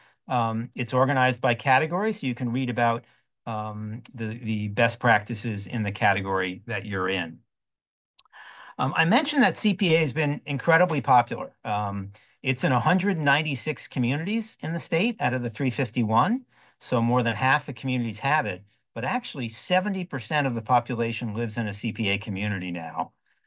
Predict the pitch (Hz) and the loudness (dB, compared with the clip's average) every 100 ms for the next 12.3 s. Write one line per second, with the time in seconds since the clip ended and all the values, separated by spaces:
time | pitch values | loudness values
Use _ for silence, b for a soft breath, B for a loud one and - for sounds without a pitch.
0 | _ 117 98 95 107 123 107 107 127 151 | _ -2 -2 0 -2 0 0 4 4 6
1 | 147 147 160 151 - 202 214 - 113 107 | 6 6 4 -2 0 2 2 -2 -2 0
2 | 92 - 113 - 101 92 90 92 98 98 | 0 0 -8 -6 -4 -4 -4 -6 -6 -8
3 | 90 87 - - 95 98 - 156 180 151 | -10 -12 -12 -4 -2 -2 0 0 2 2
4 | 113 101 107 101 113 - 101 95 98 101 | 2 4 4 4 -2 -6 -6 -4 -6 -6
5 | 98 92 87 113 - - 165 131 117 - | -4 -4 0 2 4 4 2 2 -2 2
6 | 139 139 139 139 - 208 170 - - 110 | 2 4 0 -4 -2 0 0 -4 -12 -12
7 | 110 120 - 131 107 156 147 113 101 104 | -6 -6 -2 -2 0 0 2 0 -2 -4
8 | 104 92 85 85 B B B B B B | -4 -4 -4 -6 B B B B B B
9 | - 98 95 95 92 107 - 120 107 139 | -4 0 2 0 -4 -12 -2 0 2 4
10 | 147 - 120 113 107 95 - - 101 101 | 4 4 2 2 2 2 -2 -6 -4 -4
11 | 95 120 113 107 107 107 101 101 - 120 | -2 -2 2 2 2 0 -4 -6 -2 0
12 | 101 90 | 0 -2